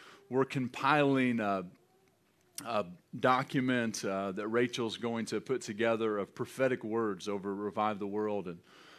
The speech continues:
uh, over the years. We're putting it all together so that we can have this doc in front of all of, all of us,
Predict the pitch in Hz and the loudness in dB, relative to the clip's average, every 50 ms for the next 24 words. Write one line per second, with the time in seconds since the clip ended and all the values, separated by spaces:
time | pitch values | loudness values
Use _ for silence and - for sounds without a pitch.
0 | - - _ - 101 95 92 95 113 120 110 113 104 113 98 98 110 110 110 107 | -20 -16 _ -4 -2 0 2 2 2 2 2 0 -2 -2 -2 0 0 2 2 2
1 | 98 90 - 104 98 - 139 117 117 117 113 110 104 107 110 113 110 104 110 110 | 0 -2 -4 -8 -6 -4 -2 -2 0 0 0 0 0 0 2 2 2 2 2 2
2 | 107 110 101 - 110 101 101 101 104 104 98 98 120 113 120 117 104 107 113 104 | 2 0 0 -2 -2 -2 -2 -4 -4 -6 -6 -2 0 2 2 2 2 0 -2 -4
3 | - - - 110 107 107 104 - - 95 85 - - 117 110 110 101 107 104 107 | -2 -2 0 2 2 2 2 0 -2 -6 -8 -6 -6 -4 -4 -2 0 0 0 2
4 | 107 110 107 101 92 - - 107 107 107 104 104 95 90 107 113 117 113 110 104 | 2 0 0 -2 -4 -8 -6 -4 -2 -2 -2 -2 -2 0 0 2 4 4 2 2
5 | - - - - | 0 -4 -8 -8